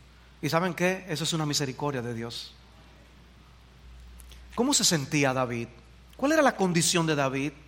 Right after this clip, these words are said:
David tenía gran pesar, un dolor intenso en su alma. El que pasa por lo que estaba atravesando David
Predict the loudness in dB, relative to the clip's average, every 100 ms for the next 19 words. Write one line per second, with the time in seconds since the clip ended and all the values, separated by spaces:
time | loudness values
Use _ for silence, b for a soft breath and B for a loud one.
0 | -20 b b b b b 0 0 2 4
1 | 4 2 0 0 0 0 2 2 2 4
2 | 4 4 2 0 0 0 -2 -2 -2 2
3 | 4 4 2 -4 -6 -10 -20 -20 -20 -20
4 | b b b b -20 -20 -20 -6 2 4
5 | 8 8 6 4 4 6 6 4 6 6
6 | 4 4 6 6 6 6 6 4 4 6
7 | 6 6 4 4 0